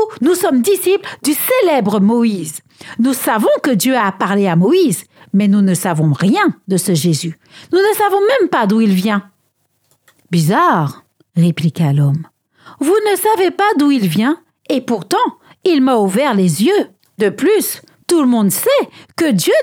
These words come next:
n'exauce pas la prière des pécheurs, mais qu'il écoute ceux qui obéissent à sa volonté. On n'a jamais entendu dire que quelqu'un ait ouvert les yeux d'une personne née aveugle. Si cet homme peut le faire, c'est parce que Dieu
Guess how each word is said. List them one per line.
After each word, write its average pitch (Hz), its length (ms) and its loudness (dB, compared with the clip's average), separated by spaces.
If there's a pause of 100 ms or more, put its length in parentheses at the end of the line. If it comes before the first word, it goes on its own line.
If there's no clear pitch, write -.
n'exauce 226 520 -2
pas 233 140 -2
la 190 140 -2
prière 208 400 0
des 165 120 0
pécheurs, 320 640 -2 (360)
mais 294 200 0
qu'il 285 180 0
écoute 427 440 -2 (140)
ceux - 260 -2
qui 294 180 -2
obéissent 254 520 0
à 220 60 -2
sa 185 180 -2
volonté. 170 640 -2 (720)
On 453 140 0
n'a 403 160 2
jamais 349 360 2
entendu 247 460 0
dire 294 300 2
que 269 120 -2
quelqu'un 247 540 -2
ait 233 160 0
ouvert 247 340 0
les 233 220 0
yeux 269 100 0
d'une 202 220 2
personne 196 480 -2
née 185 160 2
aveugle. 214 560 -2 (640)
Si - 160 -8 (100)
cet 392 280 -2
homme 240 240 0
peut 254 100 -2
le 214 160 0
faire, 190 480 -2 (440)
c'est - 180 -6
parce 214 260 -4
que 220 100 -4
Dieu 170 320 -2